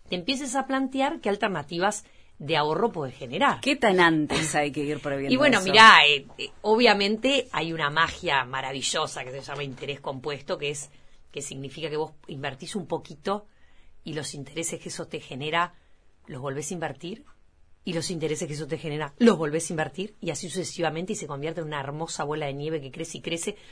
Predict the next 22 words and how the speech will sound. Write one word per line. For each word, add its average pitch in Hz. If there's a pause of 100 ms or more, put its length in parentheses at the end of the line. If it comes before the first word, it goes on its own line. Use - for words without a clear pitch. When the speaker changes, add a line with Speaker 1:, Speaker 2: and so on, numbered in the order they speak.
Speaker 1:
Yo -
pongo 196
un 165
ejemplo 170 (760)
<laughs> -
de, 147 (200)
ahí 160
hay 170
un 180
ejemplo 170
en 151
el 143
libro 165 (380)
de 160
un 165
abuelo 170
que 170
le 143
da 170
a 147
un 151
nieto 190